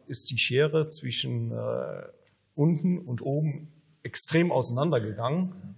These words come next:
Und, äh, wir haben mittlerweile ja Top-Manager-Gehälter, die ein Hundertfaches, ein Tausendfaches, äh, der Gehälter der Personen sind, die am Band selber entsprechend arbeiten.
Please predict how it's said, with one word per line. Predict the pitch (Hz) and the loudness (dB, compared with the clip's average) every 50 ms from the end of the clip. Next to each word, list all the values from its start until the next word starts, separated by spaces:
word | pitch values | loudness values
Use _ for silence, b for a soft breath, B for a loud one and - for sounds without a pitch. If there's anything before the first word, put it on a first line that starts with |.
| - _ | -18 _
Und, | - 123 123 120 117 120 120 117 113 117 110 - | -6 -4 -2 -2 -2 -2 -2 -4 -4 -6 -4 -2
äh, | 117 113 113 113 107 104 - _ _ _ _ _ _ _ _ _ _ _ - - | 0 0 0 -2 -4 -8 -14 _ _ _ _ _ _ _ _ _ _ _ -14 -4
wir | 113 117 104 | 0 2 2
haben | 120 127 | 4 2
mittlerweile | 123 120 131 120 110 117 120 123 123 123 | 2 2 2 4 4 6 6 6 6 4
ja | 120 117 117 117 117 113 113 120 - - - - - | 4 4 4 2 0 -2 -6 -10 -14 -18 -20 -14 -2
Top-Manager-Gehälter, | - 127 - - 135 123 131 135 135 127 - 139 131 117 123 117 117 131 135 131 131 131 120 | 0 0 0 2 0 0 0 0 -2 -2 -2 -2 0 0 2 2 2 2 0 0 -2 -2 -2
die | 107 110 117 117 117 110 113 b b b b b b b b b b b _ _ _ | -4 -6 -6 -4 -4 -6 -6 b b b b b b b b b b b _ _ _
ein | - 120 120 120 123 120 123 120 - | -4 -2 -2 -2 -2 -4 -4 -4 -2
Hundertfaches, | 147 151 160 147 - - - 147 143 - 139 139 - | 0 2 2 2 2 2 0 -2 -2 0 0 0 0
ein | 123 123 117 | 0 -2 -4
Tausendfaches, | - - 151 151 - 156 147 - - - - - 76 73 71 - - - | -2 -2 0 0 0 -2 -4 -4 -4 -4 -4 -2 -2 -2 0 0 0 0
äh, | - 65 64 65 67 - - - - - 69 - - 67 - - - 165 - - - | 0 -2 -4 -4 -6 -8 -10 -14 -14 -16 -16 -14 -12 -12 -12 -12 -14 -16 -16 -6 -4
der | - 127 | -4 -2
Gehälter | 120 131 113 127 139 147 139 139 131 127 - b b b b b b b b b _ _ | -2 0 0 0 0 2 2 2 0 0 -2 b b b b b b b b b _ _
der | - - | -10 -4
Personen | - 131 127 131 135 139 147 147 135 | 0 0 2 2 4 4 2 4 2
sind, | 123 135 139 127 131 | 0 0 -2 -4 -6
die | 135 127 127 - - | -6 -4 -4 -6 -6
am | 127 117 | -4 -2
Band | 110 127 131 131 117 | -2 -2 -2 0 -2
selber | - 143 147 180 185 143 117 113 - - | 0 0 0 0 2 0 0 0 -4 -8
entsprechend | 120 127 127 - - - 135 - - - - | -12 -10 -8 -8 -6 -6 -6 -4 -4 -4 -2
arbeiten. | - - 143 143 147 151 151 151 151 160 156 151 | -2 -2 0 0 0 -2 -2 -2 -2 -2 -2 -2